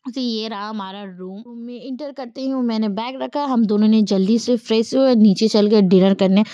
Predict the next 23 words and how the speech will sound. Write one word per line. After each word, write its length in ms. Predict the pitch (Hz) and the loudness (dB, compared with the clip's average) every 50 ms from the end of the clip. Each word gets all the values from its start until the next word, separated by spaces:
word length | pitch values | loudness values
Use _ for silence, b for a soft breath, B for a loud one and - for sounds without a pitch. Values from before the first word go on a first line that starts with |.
| B B B - | B B B 2
क्योंकि 240 | 311 302 285 311 | 4 4 6 6
डिनर 320 | 247 214 226 208 214 214 208 | 8 8 8 8 8 6 6
का 120 | 220 214 | 4 2
टाइम 240 | 202 - 196 196 202 | 2 2 4 6 8
हो 140 | 220 202 190 | 8 8 8
रहा 140 | 185 185 185 | 6 4 4
था 140 | - 196 | 2 0
ख़त्म। 440 | 185 - - 254 247 262 320 339 392 - B B B B B B B - | 0 0 0 0 2 2 0 0 -2 -6 B B B B B B B 4
तो 60 | 285 | 6
यहाँ 320 | 247 262 254 262 277 262 - | 6 8 6 6 4 2 4
पे 100 | 294 285 | 4 6
बहुत 300 | 233 247 226 233 247 240 | 6 6 6 6 4 4
सारी 220 | 254 240 233 233 | 4 4 4 4
थी, 140 | 240 262 254 | 6 6 8
इनके 200 | 247 240 269 269 | 8 8 8 6
पास 140 | 269 269 254 | 6 6 6
वेज, 500 | 220 196 190 220 220 226 240 240 220 233 | 6 6 6 6 6 6 6 6 6 6
नॉन 260 | 220 220 208 214 220 | 8 8 8 6 6
वेज 160 | 240 247 240 | 4 2 2
सारी 360 | - 240 190 196 202 226 240 | 2 2 4 6 6 4 4
चीज़ें 420 | 226 - 233 214 196 190 220 233 226 | 4 2 2 2 4 4 4 4 4
अवेलेबल 580 | 208 202 214 214 214 202 190 185 202 202 208 | 6 6 6 6 6 6 6 6 4 4 4
थी, 220 | 202 226 233 254 | 4 4 4 4